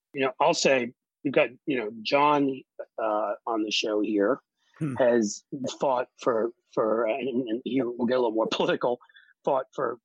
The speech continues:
Speaker 1: gay civil rights, L G B T Q, uh, equality for a long time. And, uh, you know, you can jump in if, if you want on this, John, but I, I will say from
Speaker 2: All right.
Speaker 1: my perspective is when things started to, you know, people can say whether this is a good thing or a bad thing,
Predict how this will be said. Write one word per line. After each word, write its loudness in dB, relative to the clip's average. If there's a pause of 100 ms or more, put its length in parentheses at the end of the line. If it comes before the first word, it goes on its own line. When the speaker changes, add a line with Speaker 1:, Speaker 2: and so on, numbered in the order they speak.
(120)
Speaker 1:
gay 0
civil -2
rights, 0
L 0
G -4
B -10
T -10
Q, 0 (560)
uh, 0
equality -2 (340)
for -2
a 0
long -2 (100)
time. -10 (400)
And, -8
uh, -6
you -6
know, -2
you 2
can 0
jump 2
in 2
if, -2 (100)
if -4
you 2
want 2
on -4
this, -4
John, -2
but 0
I, 0
I 2
will 2
say -2
from 0
Speaker 2:
All 0
right. 2
Speaker 1:
my -4
perspective 0 (580)
is 2
when 0
things 0
started -2
to, 0
you -6
know, -4
people -2
can -4
say 0
whether 0
this -2
is -10
a -8
good 0
thing 0
or 2
a 0
bad 0
thing, -2